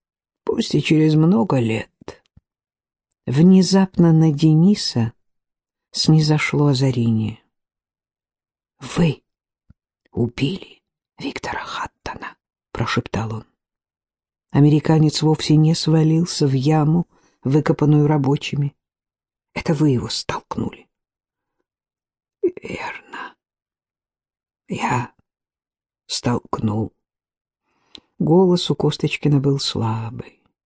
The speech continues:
но из-за этого казалось, что он говорит вкрадчиво, даже с некоторой хитринкой. «Татьяна хотела уехать с ним из страны.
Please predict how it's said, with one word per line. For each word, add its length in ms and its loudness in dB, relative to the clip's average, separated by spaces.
но 160 6
из-за 180 2
этого 320 0
казалось, 480 0
что 560 -4
он 140 6
говорит 400 2
вкрадчиво, 1160 -10
даже 280 2
с 100 -6
некоторой 520 0
хитринкой. 920 -2
«Татьяна 960 -4
хотела 600 -4
уехать 640 0
с 120 -8
ним 260 0
из 100 -6
страны. 720 -14